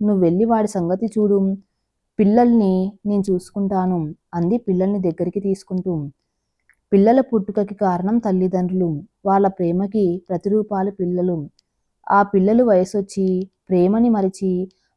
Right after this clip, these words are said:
వాళ్ళని వదులుకోవాలని ఆలోచన మనసులో పుట్టినప్పుడే మనసుగా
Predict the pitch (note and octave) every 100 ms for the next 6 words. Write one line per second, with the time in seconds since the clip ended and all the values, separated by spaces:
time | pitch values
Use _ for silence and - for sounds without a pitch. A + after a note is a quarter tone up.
0 | F#3 F#3 G3 G3 F#3 F3 G3+ G3+ A3+ A3
1 | G#3+ A3 G3+ F3+ F#3+ G3 G#3+ G#3 F#3 F3
2 | - G#3 G#3 F#3 - F3+ F#3 F#3 B3+ G#3
3 | G3 _ _ _ - F#3+ F#3 G3 A#3+